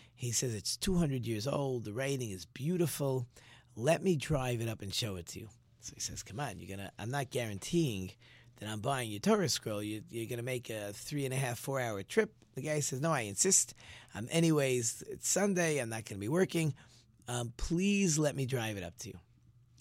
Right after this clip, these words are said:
So he brings it up, and he's, and he opens up the Torah scroll, and it's beautiful. It's clear.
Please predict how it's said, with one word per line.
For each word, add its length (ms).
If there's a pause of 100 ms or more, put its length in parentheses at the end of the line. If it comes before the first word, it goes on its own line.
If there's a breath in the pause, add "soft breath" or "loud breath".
(360 loud breath)
So 140
he 20
brings 320
it 80
up, 260 (1040 loud breath)
and 360
he's, 460
and 300
he 260
opens 340
up 120
the 80
Torah 280
scroll, 520 (200)
and 160
it's 140
beautiful. 440 (580)
It's 180
clear. 920